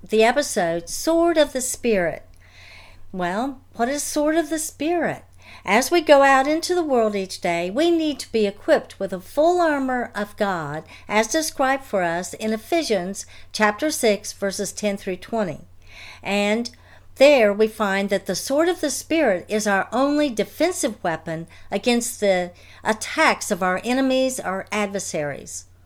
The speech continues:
What is the sword of the Spirit? It is the Word of God. And knowing the importance of the Word of God,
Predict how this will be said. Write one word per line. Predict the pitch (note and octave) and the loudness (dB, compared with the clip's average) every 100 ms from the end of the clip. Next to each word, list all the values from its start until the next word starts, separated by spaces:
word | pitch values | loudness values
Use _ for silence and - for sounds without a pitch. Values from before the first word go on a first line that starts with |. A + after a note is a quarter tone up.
| - - - - - | -20 -20 -20 -20 0
What | A#3 | 2
is | C#4 F4+ | 4 2
the | - | 0
sword | E4+ C4 A3 | -2 0 0
of | F#3+ | 0
the | E3+ | -6
Spirit? | - - E3 D3+ - - - - | -8 -6 -6 -6 -10 -18 -20 -10
It | - G#3+ | -4 -2
is | A3+ D4 C4 G#3+ - | 0 2 4 2 0
the | F#3+ | -4
Word | F3+ G#3 G#3 | 0 2 2
of | G#3 | 0
God. | G#3 F3+ E3 C#3+ - - - - - - - - - | -2 -4 -4 -10 -16 -18 -18 -18 -20 -20 -20 -20 -2
And | A3 A3+ A#3 - - - - - - | 2 4 2 -4 -16 -20 -20 -18 -14
knowing | F3+ G#3 C4+ D#4+ A#3+ | -2 4 6 6 4
the | G#3 G3 | 2 0
importance | G3 - D#4 D4+ G#3+ F#3+ G#3 | 0 -2 0 2 -2 -4 -4
of | F3+ | -4
the | F#3+ | -4
Word | F3+ G3+ | -2 -2
of | F#3 - | -2 -4
God, | E3+ D3+ D3 E3 | -6 -4 -6 -8